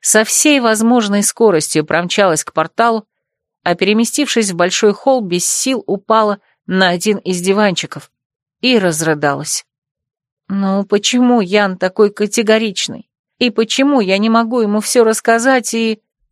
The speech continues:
От слёз меня отвлекла боль в руке. Разжав ладонь, я увидела треклятый подарок хаоса,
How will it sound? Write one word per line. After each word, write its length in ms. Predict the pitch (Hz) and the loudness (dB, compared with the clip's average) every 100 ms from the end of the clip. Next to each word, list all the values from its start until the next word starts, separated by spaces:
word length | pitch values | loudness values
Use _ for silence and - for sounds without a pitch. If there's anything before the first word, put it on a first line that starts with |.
| _ _ _ - | _ _ _ -2
От 220 | 131 - | -2 0
слёз 400 | - 277 277 - | 2 2 2 4
меня 340 | 233 233 233 | 4 4 4
отвлекла 500 | 220 226 226 233 233 | 2 0 0 2 2
боль 240 | 202 226 208 | 2 0 2
в 60 | |
руке. 460 | 226 220 - 165 - _ _ _ _ | -2 -4 -4 -6 -8 _ _ _ _
Разжав 540 | 180 190 190 220 214 | 0 2 2 0 0
ладонь, 340 | 214 208 294 220 | 0 0 0 0
я 220 | 170 185 | 2 2
увидела 340 | 208 202 202 | 2 2 2
треклятый 540 | 202 214 208 214 208 208 | 2 0 0 0 2 0
подарок 420 | 208 208 208 202 | 0 0 0 0
хаоса, 540 | - 226 165 147 - | -2 0 0 -2 -6